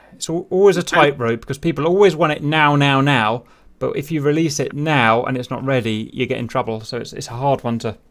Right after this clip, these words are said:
Speaker 1: Mm.
Speaker 2: Yeah, but again, I mean, ag-, maybe it's a bit personal issue. I don't know, but I wouldn't put my money into something that is really not, uh,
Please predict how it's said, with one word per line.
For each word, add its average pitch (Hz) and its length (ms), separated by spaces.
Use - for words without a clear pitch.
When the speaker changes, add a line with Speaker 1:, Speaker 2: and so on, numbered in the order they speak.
Speaker 1:
Mm. 113 220
Speaker 2:
Yeah, 98 300
but 135 320
again, 160 220
I 151 80
mean, 165 360
ag-, - 240
maybe 175 240
it's - 220
a 165 200
bit 160 180
personal 170 380
issue. 170 340
I 160 80
don't 147 180
know, 156 180
but 143 240
I 139 100
wouldn't 151 220
put 147 160
my 131 80
money 123 240
into 127 220
something 131 400
that 120 100
is 113 160
really 127 260
not, 120 360
uh, 110 240